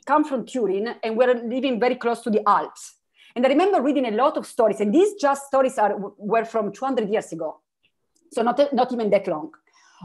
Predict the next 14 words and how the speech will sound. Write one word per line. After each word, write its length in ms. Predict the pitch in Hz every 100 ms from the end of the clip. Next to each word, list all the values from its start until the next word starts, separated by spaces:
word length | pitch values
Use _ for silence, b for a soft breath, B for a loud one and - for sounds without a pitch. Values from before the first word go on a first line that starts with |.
| 147
of 160 | 226
people 320 | 330 330 330 226
being 320 | 180 285 269
extremely 600 | - - - 330 392 320
afraid 420 | - 233 175 151 - _ b b
of 200 | 214 220
passing 380 | 247 254 269 214
from 280 | - 330
France 340 | 320 277 233 -
to 100 | 226
Italy 460 | 311 311 175 190 -
through 160 | 311 269
the 100 | 226
Alps 360 | 165 175 -